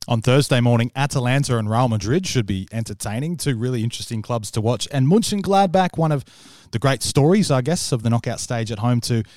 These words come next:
surely, Dave, the favourites. Are City the favourites now, or is it hard to split between them and Bayern?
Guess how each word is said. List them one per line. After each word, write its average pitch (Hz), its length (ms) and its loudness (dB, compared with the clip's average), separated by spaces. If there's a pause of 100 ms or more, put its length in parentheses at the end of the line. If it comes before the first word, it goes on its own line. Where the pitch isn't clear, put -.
(120)
surely, 143 360 4
Dave, 107 380 -2
the - 80 -8
favourites. - 640 -2
Are 120 80 -4
City 190 240 0
the 165 60 0
favourites - 640 -2
now, 151 260 2
or 143 40 6
is 117 80 4
it 117 80 -2
hard 127 200 0
to 101 40 -8
split - 280 -6
between 107 400 -2
them 101 160 -2
and 95 120 -2
Bayern? 80 300 -10